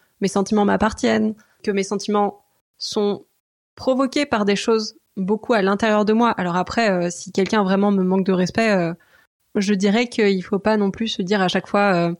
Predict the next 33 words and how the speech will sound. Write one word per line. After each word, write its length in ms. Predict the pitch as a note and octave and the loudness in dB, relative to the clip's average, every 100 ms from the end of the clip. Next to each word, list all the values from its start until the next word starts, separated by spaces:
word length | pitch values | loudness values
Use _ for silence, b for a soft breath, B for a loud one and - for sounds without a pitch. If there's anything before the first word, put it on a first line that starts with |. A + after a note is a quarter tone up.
| _ _ _ _ _ _ _ - | _ _ _ _ _ _ _ -12
c'est 220 | - G3+ | -2 2
ok 280 | G#3 G3 A#3+ | 2 2 2
d'être 220 | F#3+ F3+ | 0 2
maltraité 400 | F#3 F3 G3+ G#3+ | 0 2 0 0
par 160 | G3 F3 | 0 0
quelqu'un 360 | F3+ F3 G#3+ | -2 0 0
parce 200 | G3+ F3+ - | 0 0 0
que 100 | G#3 | 2
les, 240 | G3 F#3 | 2 0
tout 180 | - A3+ | 0 -4
ce 120 | - | 0
que 100 | A3+ | 0
la 160 | F3+ F3 | 2 2
personne 360 | F#3 - G3+ | 0 2 2
me 120 | G3 | 4
dit, 160 | F3+ G#3 | 2 2
en 100 | F3+ | 0
fait, 200 | G#3 G3 | 0 -4
c-, 200 | - - - | -8 -18 -8
enfin, 300 | - F3 F3 | -2 0 0
tout 160 | - | 0
ce 200 | G#3+ - - | -4 -4 -10
qui 120 | - | -2
me 160 | G#3+ G3+ | 2 2
blesse, 380 | F#3 G#3 - - | 2 -2 -2 -4
euh, 100 | G3 F3+ | -2 -2
c'est 180 | - F3 | -2 0
dû 200 | F#3+ G3+ | 0 2
uniquement 360 | G#3+ G#3 A3 G3+ | 2 2 2 2
à 60 | |
des 100 | F3 | 0
croyances, 460 | - F#3 F#3 G3 - | 0 0 2 0 0
euh, 200 | F3 | -2